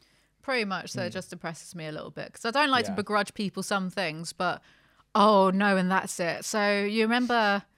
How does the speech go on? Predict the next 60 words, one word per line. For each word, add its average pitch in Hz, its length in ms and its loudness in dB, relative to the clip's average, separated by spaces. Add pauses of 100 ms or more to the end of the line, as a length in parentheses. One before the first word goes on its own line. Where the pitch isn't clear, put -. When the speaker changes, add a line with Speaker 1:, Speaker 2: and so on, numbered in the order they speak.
(500)
Speaker 1:
you 240 140 2
know, 247 200 4
in 226 420 0
Shane 214 280 0
Dawson's 208 420 -2
series, 190 360 -2
he 208 60 -4
used 190 240 -4
to - 60 -18
be 196 80 -4
friends 202 320 -4
with 185 140 -8
that 180 300 -2
Garrett - 840 -4 (220)
bloke, 165 340 -6 (100)
Garrett 165 380 -4
Watts, 160 360 -4
Speaker 2:
Yeah. 110 320 -4
Speaker 1:
or 196 180 0
whatever, 196 340 -2
Wyatt, 196 480 -2
whatever 214 240 0
his 214 120 -6
name 220 200 -4
is, 214 100 -6
I 202 60 -6
can't 143 140 0
Speaker 2:
Oh, - 20 2
Speaker 1:
remember. 127 260 0
Speaker 2:
no, 123 200 2
the, 131 180 2
Speaker 1:
Garrett 226 260 8
Speaker 2:
the - 60 -4
Speaker 1:
something. 226 260 2
Speaker 2:
internet 147 420 4
is 135 120 2
really 127 360 0
gonna 120 200 -2
come 123 240 -2
for 127 120 -8
you 98 380 -6
over 120 240 -4
<laughs> 175 80 -10
this - 240 -4
one. 202 180 10
Speaker 1:
I 339 120 12
don't 381 240 4
give 294 160 4
a 254 40 0
shit, - 300 -2
because, 220 380 -4
like, 220 160 2
I, 233 100 0
I 220 120 2
think 262 220 -4
I've 233 120 0
said 202 320 -6
in 185 260 -6
Speaker 2:
Yeah. 131 80 -2
Speaker 1:
maybe 202 480 -2